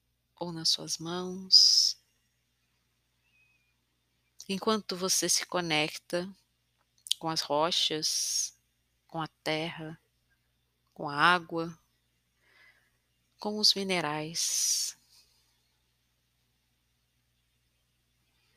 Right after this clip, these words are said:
Visualize um cristal da cor preferida,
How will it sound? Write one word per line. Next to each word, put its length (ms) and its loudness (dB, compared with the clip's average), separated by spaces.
Visualize 640 2
um 60 -8
cristal 760 6
da 140 -2
cor 260 -4
preferida, 920 -2